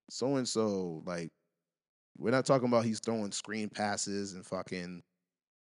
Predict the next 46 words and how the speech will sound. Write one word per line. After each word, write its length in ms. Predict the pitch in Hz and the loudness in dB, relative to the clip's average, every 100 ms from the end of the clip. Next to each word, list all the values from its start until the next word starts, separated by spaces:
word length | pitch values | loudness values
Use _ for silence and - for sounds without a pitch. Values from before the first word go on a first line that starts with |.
| - | -8
you 140 | 95 | -6
know, 380 | 87 92 80 82 | -4 -4 -4 -8
short 400 | - - 117 - | -6 2 4 4
passes. 440 | 107 104 - 101 92 | 0 0 0 -2 -2
He's, 260 | 117 127 | -2 -2
he's 200 | 101 131 | -2 -4
throwing 380 | - 123 139 123 | 2 6 6 6
deep. 360 | 135 180 117 - - | 8 6 4 -2 0
<laughs> 100 | - | 6
He's, 280 | 160 127 | 6 6
he's 280 | 123 101 110 | 0 -2 0
giving, 420 | 101 147 147 139 117 | 4 6 6 4 0
they're 220 | 113 110 | -4 0
giving 300 | 107 143 156 | 4 6 8
him 220 | 156 139 - | 8 6 4
opportunities 720 | 127 127 - 160 147 123 110 - | 4 4 4 4 6 4 2 -2
to 60 | |
be 180 | 107 127 | 4 4
a 20 | |
quarterback 640 | 131 - 143 113 90 80 - | 6 8 8 8 6 0 0
out 200 | 85 67 | -2 -2
here. 220 | 90 85 | -2 -2
Like, 280 | 78 80 - _ _ _ _ _ _ - | -4 -6 -6 _ _ _ _ _ _ 0
he's 260 | 117 117 | 2 2
played 360 | - 127 143 139 | 2 8 10 10
very 300 | 127 165 139 | 10 10 8
well. 420 | 104 170 117 90 76 | 6 4 2 -4 -8
Like, 180 | 92 | -10
he's, 320 | 87 110 110 - | -6 -6 -6 -6
and 260 | 117 117 113 | -2 0 0
the, 140 | 104 90 98 | -2 -4 -2
the 100 | 104 | 2
main 280 | 117 180 | 4 4
thing 200 | 208 143 | 4 6
about 260 | 120 107 98 | 8 6 6
being 220 | 107 104 | 2 0
a 40 | 98 | 2
pack 340 | - 107 104 | 0 0 0
backup 360 | 95 139 104 95 | 0 2 0 -2
is 140 | 95 | -4
not 260 | 95 104 107 - | -4 -4 -6 -8
giving 300 | 101 98 98 | -10 -8 -8
up 80 | - | -10
the 80 | - | -14
football. 560 | - - 127 - - - | -4 2 2 0 -6 -8
So 340 | - 80 78 | -8 -6 -8